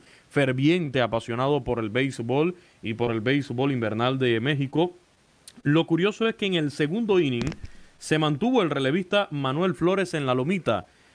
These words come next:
Abriendo el segundo inning y después de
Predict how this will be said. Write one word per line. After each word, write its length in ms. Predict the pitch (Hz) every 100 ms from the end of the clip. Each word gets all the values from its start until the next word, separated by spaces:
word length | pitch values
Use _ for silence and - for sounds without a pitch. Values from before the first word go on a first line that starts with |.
| _ -
Abriendo 500 | 147 151 226 247 202
el 100 | 135
segundo 480 | 135 139 208 202
inning 300 | 139 120 123 -
y 80 | 135
después 400 | 135 - 180 214
de 500 | 196 139 113 95 -